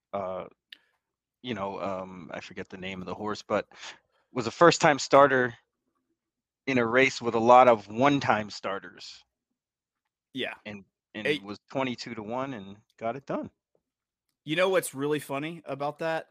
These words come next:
Speaker 2: is, uh, yesterday when I had, w-, had, uh, Jessica Tugwell on to talk kind of pedigree and stuff, and we were talking about the Schuylerville,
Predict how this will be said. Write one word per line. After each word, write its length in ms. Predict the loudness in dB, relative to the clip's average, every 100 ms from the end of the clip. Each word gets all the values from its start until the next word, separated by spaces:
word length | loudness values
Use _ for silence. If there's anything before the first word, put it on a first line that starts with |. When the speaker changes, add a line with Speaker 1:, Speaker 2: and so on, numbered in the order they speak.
| -10
Speaker 2:
is, 440 | -8 -8 -10 -10
uh, 540 | -6 -6 -4 -6 -6 -6
yesterday 520 | -2 -2 -2 -2 -2
when 120 | -2
I 100 | -4
had, 280 | -2 -4 -4
w-, 160 | -10 -16 _ _
had, 240 | -6 -4 -2
uh, 180 | -4 -4
Jessica 320 | -6 -8 -8
Tugwell 420 | -6 -4 -6 -4
on 240 | -6 -8 -12
to 100 | -16
talk 240 | -4 -4 -2
kind 160 | -8
of 60 | -6
pedigree 440 | -8 -8 -8 -10
and 80 | -12
stuff, 300 | -8 -8 -8
and 80 | -10
we 80 | -10
were 80 | -8
talking 300 | -8 -8 -8
about 200 | -6 -6
the 60 |
Schuylerville, 640 | -6 0 0 0 -2 -4